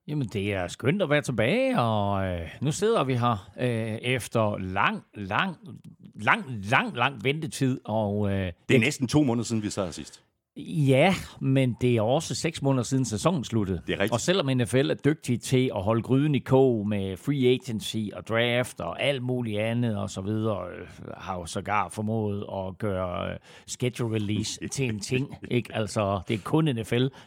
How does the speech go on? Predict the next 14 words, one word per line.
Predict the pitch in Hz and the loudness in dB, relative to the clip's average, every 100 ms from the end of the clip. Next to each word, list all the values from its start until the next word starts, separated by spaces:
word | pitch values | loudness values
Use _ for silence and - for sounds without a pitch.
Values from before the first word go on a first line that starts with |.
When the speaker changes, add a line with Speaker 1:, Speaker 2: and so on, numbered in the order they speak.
| - | 0
Speaker 1:
der | |
kan | 110 120 113 | 2 2 4
det. | 107 107 - - - | 2 0 -12 -20 -6
Så, | - 127 123 117 | 4 6 6 6
øh, | 117 117 113 113 110 107 - - - - - - - - | 4 4 2 2 0 -4 -6 -8 -8 -8 -8 -8 -8 -8
så | - 92 | -8 -2
er | 92 | -2
vi | 131 | 0
klar | - - - - | -2 -4 -4 -6
til | 175 185 - | -6 -6 -8
at | - | -4
få | 147 | 0
noget | 143 139 135 135 123 - _ - | 0 2 2 2 0 -4 _ -8
fodbold | - 180 202 113 113 117 | 4 4 4 0 0 -2